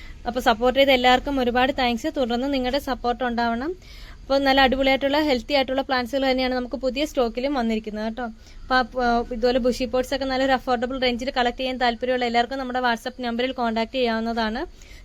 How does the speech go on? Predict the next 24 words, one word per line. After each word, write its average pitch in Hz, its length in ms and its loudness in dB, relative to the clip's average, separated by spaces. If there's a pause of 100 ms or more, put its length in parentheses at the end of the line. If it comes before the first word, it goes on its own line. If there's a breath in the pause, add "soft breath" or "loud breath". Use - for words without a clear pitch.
നിങ്ങളുടെ 262 220 2
ഫ്രണ്ട്സിനും 262 580 -2
റിലേറ്റീവ്സിനൊക്കെ 247 640 0
ഒന്ന് 254 120 -2
ഷെയർ 247 240 2 (100)
ചെയ്ത് 233 240 2
കൂടി 226 120 0
കൊടുക്കണേ. 220 400 -4 (840)
നമുക്ക് 269 240 -14
സെയിലിനായിട്ട് 262 480 -2
കലാത്തിയുടെ 254 480 0
ദേ 262 160 4
ഒരു 247 100 -2
വെറൈറ്റി 233 340 2
നമുക്ക് 254 280 -4
അവൈലബിൾ 226 420 -2
ആണ്. 220 180 -4
ഇതുപോലെ 240 280 -2
നല്ല 240 200 0
അടിപൊളി 247 360 -2
പ്ലാന്റ്സ് 233 340 -4
ആണ് 233 140 0
വന്നിരിക്കുന്നത്. 220 600 -4 (580 loud breath)
ഫുൾ 277 140 6